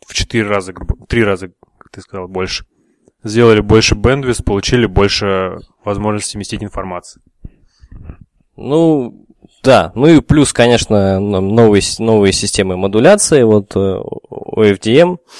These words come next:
Speaker 2: э, и плюс возможность использовать, э, разные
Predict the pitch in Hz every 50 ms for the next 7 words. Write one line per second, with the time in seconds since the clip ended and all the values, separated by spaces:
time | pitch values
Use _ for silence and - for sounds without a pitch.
0 | - - - - - _ _ - 95 95 95 95 95 95 92 92 92 90 95 95
1 | _ - 131 135 123 - - 110 113 107 110 120 123 120 107 117 104 - - 113
2 | - - - 123 123 117 107 107 104 101 98 98 - - - - _ _ _ _
3 | _ _ - - 95 98 98 98 95 95 95 92 92 90 90 - - - 120 123
4 | 127 117 107 101 101 101 101 95 92 90 87